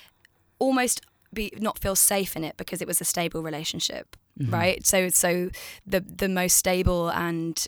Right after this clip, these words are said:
Speaker 1: um, most stable person would become boring.
Speaker 2: Right.
Speaker 1: You'd be like, "This
Speaker 2: Yeah.
Speaker 1: is boring."
Speaker 2: Yeah.
Speaker 1: Um,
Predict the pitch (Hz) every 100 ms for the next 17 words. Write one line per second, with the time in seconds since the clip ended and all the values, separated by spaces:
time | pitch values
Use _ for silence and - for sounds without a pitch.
0 | - 175 160 170 170 170 - _ - -
1 | - - 202 - 196 202 180 170 175 165
2 | 165 - 170 175 180 170 - - _ _
3 | _ - 120 107 - - 175 170 - 185
4 | 175 - 196 170 165 170 143 123 175 165
5 | 170